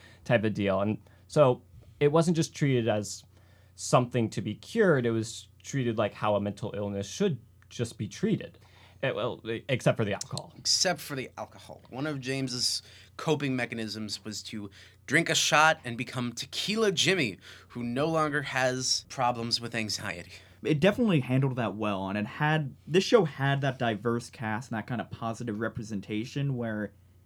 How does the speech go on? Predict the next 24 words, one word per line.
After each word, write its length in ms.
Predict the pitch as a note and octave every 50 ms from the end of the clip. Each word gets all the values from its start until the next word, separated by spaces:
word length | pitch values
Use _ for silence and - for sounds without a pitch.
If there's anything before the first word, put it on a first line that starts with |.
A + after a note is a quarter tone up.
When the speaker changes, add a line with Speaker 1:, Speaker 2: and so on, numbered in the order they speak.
| - - -
Speaker 3:
it 100 | C#3+ C#3
felt 340 | - - - D#3 E3+ E3
like 280 | E3 E3 C#3+ C3 - - - - - -
each 220 | D#3+ E3 D#3+ -
of 80 | D#3+ D3+
the 80 | C#3+
characters 600 | C#3 - A#2+ A2 A2+ B2 B2+ - D3+ D#3 D3+ C3+
was 140 | A#2 G2+ G2
representing 680 | A#2 A2+ G#2+ - B2 A2 A#2 A2 G#2+ G#2 A#2 A2 G#2+ -
a 120 | F#2 A2
different 420 | - A#2 G#2+ - A#2 A2+ G2+ - - - - -
aspect 520 | G2+ G2+ G2+ - - - G#2+ G2+ G2+ -
of 260 | - G2+ G#2 - C#3+
society. 680 | - - - - - D3 C#3 C3 A2+ F2+ F2+ F#2 E2+ - - - - - -
You 80 | - F3
had 140 | E3 C3 -
Abby 360 | - B2 A#2+ A#2 A2+ A#2+ A2+
and 100 | A2 G#2
you 60 | G2 B2
had 280 | B2+ A2+ G#2+ G2+ F#2+
James, 580 | G2 - G2 G2 G2+ G2+ G#2 G#2 G2+ G2+ G#2 -
and 100 | A2+ A#2+
you 100 | A#2+ A#2
had, 320 | A#2 A2 A2 A2 G#2 G2+